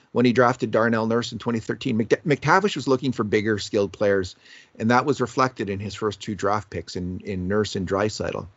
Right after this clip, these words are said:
I-, in twenty fourteen, they drafted Lagesson, and, uh, they took a kind of a hiatus. They took a different kind of defenseman when Chiarelli took over in twenty fifteen. They took three somewhat smaller puck movers in Marino Bear and, uh, Caleb Jones.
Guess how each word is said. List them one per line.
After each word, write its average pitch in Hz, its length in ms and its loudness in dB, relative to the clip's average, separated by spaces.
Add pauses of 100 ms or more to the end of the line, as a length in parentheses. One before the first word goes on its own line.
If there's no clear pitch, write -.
(560)
I-, 123 160 0
in 127 140 6
twenty 175 280 4
fourteen, 147 560 2
they 107 100 4
drafted 104 580 2
Lagesson, 101 600 -4 (720)
and, 117 420 4
uh, 104 460 4
they 113 100 -2
took 139 200 -2
a 131 40 -12
kind 151 200 4
of 117 60 4
a 117 80 6
hiatus. 113 540 2
They 107 80 -8
took 101 180 -4
a 104 40 -4
different 131 360 2
kind 107 180 0
of 98 80 -2
defenseman 95 480 -4
when 98 140 -2
Chiarelli 107 360 4
took 98 180 -4
over 92 240 0
in 92 60 -6
twenty 95 220 -4
fifteen. 113 400 -4
They 104 80 2
took 104 240 -4
three 123 300 4
somewhat 113 500 2
smaller 123 440 6
puck - 280 -6
movers 87 380 -8
in 95 100 -2
Marino 98 440 2
Bear 95 400 2 (560)
and, 95 500 2
uh, 92 400 0 (220)
Caleb 101 320 6
Jones. 98 500 4